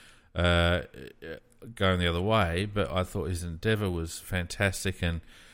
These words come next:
as he settled as the game went on, I thought he was, uh, uh, very serviceable, and, and to get three goals out of Lachie Murphy, that's exactly what we want from our defensive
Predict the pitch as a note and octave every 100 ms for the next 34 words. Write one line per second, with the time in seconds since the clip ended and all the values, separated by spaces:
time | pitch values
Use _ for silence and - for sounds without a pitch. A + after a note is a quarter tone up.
0 | - - G#2+ G#2+ A2+ F#2+ - G#2+ G#2+ G2+
1 | F2 F2+ - F2 F#2 F#2 F2+ F2 F2 F#2
2 | F2+ F2 F2 - D#2+ F#2+ F2+ E2 D#2+ -
3 | F#2+ E2+ E2+ E2 - - - - - _
4 | F2 F2 C2+ G2+ G#2+ G2 - G2 G2 -
5 | F#2+ F#2+ D#2+ G2 F#2 A2+ - - - A2
6 | G#2 F#2+ F#2 F2 F#2+ F2+ F2 F2+ F2 F2+
7 | F2+ F2+ F#2 F#2 B2 - G2+ G2 F2+ E2+
8 | F2+ F#2 - G2 F2+ F#2+ - F#2 F2 F2+
9 | - - F2+ F2 F2 D#2+ - F2 - E2